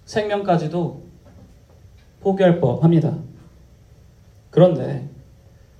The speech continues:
그러한 상황 속에서 지금 이 나오미는 앞으로 나아간다라는 거예요.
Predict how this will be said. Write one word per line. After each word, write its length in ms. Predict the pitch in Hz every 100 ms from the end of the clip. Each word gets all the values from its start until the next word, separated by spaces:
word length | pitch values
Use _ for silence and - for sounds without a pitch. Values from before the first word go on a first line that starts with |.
| _ _ _ _ _ _ _
그러한 420 | - 202 226 226
상황 280 | 226 202 196
속에서 320 | 180 147 139
지금 260 | 139 139 131
이 60 |
나오미는 680 | 123 123 123 131 208 - - - - _ - _ - _ _ _ -
앞으로 320 | - 143 196
나아간다라는 580 | 165 131 135 151 135 123
거예요. 160 | -